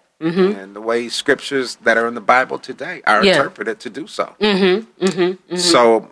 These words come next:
Speaker 2: that's an ongoing work.
Speaker 1: Right.
Speaker 2: But the book was born from that. So my dissertation was on that, back to your
Speaker 1: Mm-hmm.
Speaker 2: question.
Speaker 1: Mm-hmm.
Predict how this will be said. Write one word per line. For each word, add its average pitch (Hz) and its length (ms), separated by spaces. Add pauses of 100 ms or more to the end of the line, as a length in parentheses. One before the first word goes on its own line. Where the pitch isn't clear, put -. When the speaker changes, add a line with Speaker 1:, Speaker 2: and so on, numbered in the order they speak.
(140)
Speaker 2:
that's 147 280
an 104 60
ongoing 110 540
work. 120 260 (140)
Speaker 1:
Right. 160 240
Speaker 2:
But 107 120
the 110 40
book 147 220
was 110 140
born 104 240
from 98 160
that. 90 180
So - 160
my 98 160
dissertation 110 720
was - 120
on 80 180
that, 82 200
back 98 140
to 196 60
your 180 120
Speaker 1:
Mm-hmm. 170 80
Speaker 2:
question. 98 380
Speaker 1:
Mm-hmm. 180 420